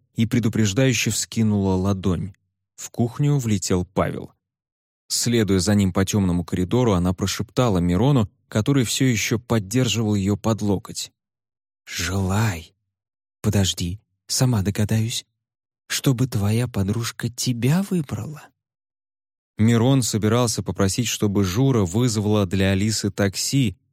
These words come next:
но теперь спросил краем губ: «Так можно?» «О»,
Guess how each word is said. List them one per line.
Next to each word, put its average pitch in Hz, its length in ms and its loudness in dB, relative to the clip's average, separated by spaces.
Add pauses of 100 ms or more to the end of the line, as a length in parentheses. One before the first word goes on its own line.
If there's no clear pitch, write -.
но 117 160 4
теперь 117 400 0
спросил 107 640 -2
краем 95 520 0
губ: - 280 -8 (840)
«Так - 280 -2
можно?» 104 640 2 (720)
«О», 113 680 2